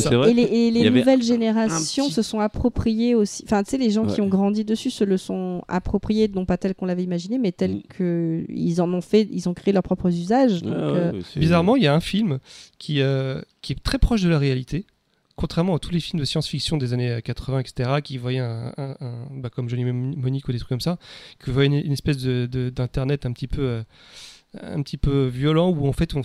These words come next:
Speaker 1: on sait pas trop où on allait. Bizarrement, c'est Idiocratie. Quand on regarde Idiocratie, donc vous savez, c'est le mec qui s'est, qui se réveille dans, dans le futur et qui s'aperçoit que tout le monde est devenu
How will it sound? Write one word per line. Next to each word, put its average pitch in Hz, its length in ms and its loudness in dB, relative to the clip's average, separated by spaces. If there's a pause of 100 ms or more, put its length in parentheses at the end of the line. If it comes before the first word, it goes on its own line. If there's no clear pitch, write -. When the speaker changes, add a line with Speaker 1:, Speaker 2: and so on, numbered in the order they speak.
(100)
Speaker 1:
on 143 60 -10
sait 135 160 -4
pas 143 100 0
trop - 160 -2
où 143 40 2
on 139 40 4
allait. 151 240 2 (380)
Bizarrement, 156 400 2
c'est - 280 -6
Idiocratie. 147 760 -4 (440)
Quand - 200 -6
on 147 40 0
regarde 202 260 -2
Idiocratie, 143 580 -2
donc 151 160 0
vous - 60 -8
savez, 135 200 2
c'est 127 120 -6
le 120 80 -2
mec 139 180 0
qui - 120 -12
s'est, 123 300 -4
qui - 120 -12
se - 80 -10
réveille 131 300 0
dans, 120 180 -2
dans 117 140 -4
le 113 60 -4
futur 147 380 -4
et 139 60 -2
qui - 80 -10
s'aperçoit - 380 0
que 160 120 -6
tout - 120 -8
le 165 60 -2
monde 170 100 -2
est 135 40 -4
devenu 123 200 -4